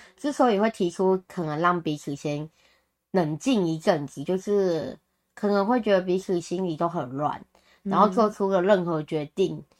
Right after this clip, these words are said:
Speaker 1: 都不是最好的。
Speaker 2: 嗯。
Speaker 1: 那既然这样子，如果我们先暂时一段时间不要联系，那到了一段时间之后，我们可能还想起了彼此，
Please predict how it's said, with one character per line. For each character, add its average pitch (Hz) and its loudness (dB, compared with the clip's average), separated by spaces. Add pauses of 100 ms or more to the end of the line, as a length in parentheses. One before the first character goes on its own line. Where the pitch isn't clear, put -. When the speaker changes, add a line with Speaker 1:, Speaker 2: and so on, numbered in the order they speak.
(760)
Speaker 1:
都 202 4
不 175 -4
是 185 -6
最 185 2
好 - -10
的。 - -20 (160)
Speaker 2:
嗯。 202 -4
Speaker 1:
那 262 4 (440)
既 - -2
然 214 4
这 233 2
样 214 4
子， 170 -2
如 175 0
果 190 6
我 160 0
们 156 -4
先 175 -2
暂 190 0
时 160 -10
一 147 -10
段 160 -4
时 - -12
间 151 -8
不 160 -6
要 143 -2
联 127 -8
系， - -12 (260)
那 233 -4
到 247 4
了 196 4
一 185 -2
段 220 4
时 175 -10
间 180 0
之 185 -6
后， 180 2
我 151 0
们 143 -8
可 147 -10
能 143 -8
还 151 -6
想 170 -4
起 160 -6
了 143 -6
彼 147 -8
此， - -14